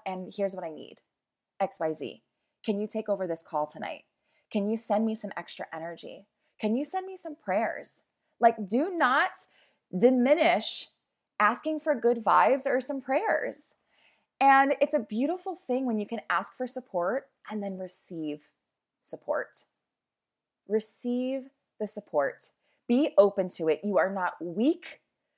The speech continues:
You are not, yeah, you're not weak. I don't even know what else to say. Like, you're deserving of it. You're allowed to, to get support. You're allowed to have someone pray for you. You're allowed to have someone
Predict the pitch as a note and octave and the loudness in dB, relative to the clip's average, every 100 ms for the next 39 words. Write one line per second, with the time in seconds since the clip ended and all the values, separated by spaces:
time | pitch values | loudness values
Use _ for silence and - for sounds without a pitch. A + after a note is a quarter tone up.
0 | _ _ G3+ G#3 G#3 - F#3 F3+ F3 E3+ | _ _ -2 2 4 4 4 2 2 4
1 | E3 - - _ _ _ _ _ _ _ | 4 0 -12 _ _ _ _ _ _ _
2 | _ _ - - G#3+ G#4 D4+ D#4 D#4+ A3 | _ _ -10 -2 4 6 8 10 8 6
3 | F4 G4 G3+ B3 C#4 C4+ C4 C4 B3+ B3 | 6 10 10 10 6 4 4 4 2 0
4 | C#4 G4 D4 G3 - A3+ C4+ D4 C4+ A3+ | 0 2 6 6 6 4 4 4 4 6
5 | E4 B4 D#4 - D#3 C3 - - - _ | 6 2 4 4 6 4 2 -6 -14 _
6 | A#3 D4 E4 C#4 A#3 G#3+ B3+ - C#4+ G3 | 4 6 6 4 4 4 2 -2 -6 -6
7 | _ - G#3 - - A#3 - A3 B3+ A3 | _ -8 -2 -2 0 -6 -2 0 0 -2
8 | F#3+ F#3 D#4+ B3+ - A#3 A3 - F#3+ A#3+ | 2 2 2 -2 -6 -6 -6 -2 -2 -2
9 | B3+ G3 F#3+ G3 F#3+ F#3 G#3+ A#3 - A3 | -4 -2 2 4 4 2 0 -4 -4 0
10 | G#3 | 0